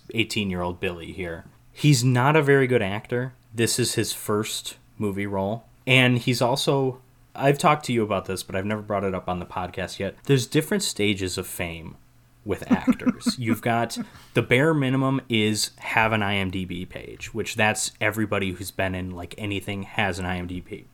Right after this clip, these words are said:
Speaker 2: Yeah.
Speaker 1: I M D B page. Second stage of fame is have a Wikipedia page. The third stage of fame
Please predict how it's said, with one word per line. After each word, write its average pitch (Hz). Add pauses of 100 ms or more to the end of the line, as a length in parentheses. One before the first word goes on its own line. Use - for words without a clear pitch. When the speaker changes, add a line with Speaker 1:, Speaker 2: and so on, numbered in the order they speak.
(240)
Speaker 2:
Yeah. 160
Speaker 1:
I 107
M 101
D 98
B 92
page. 90 (100)
Second 180
stage 135
of 120
fame 110
is 107
have 117
a 113
Wikipedia 107
page. - (280)
The 131
third 165
stage 127
of 113
fame 104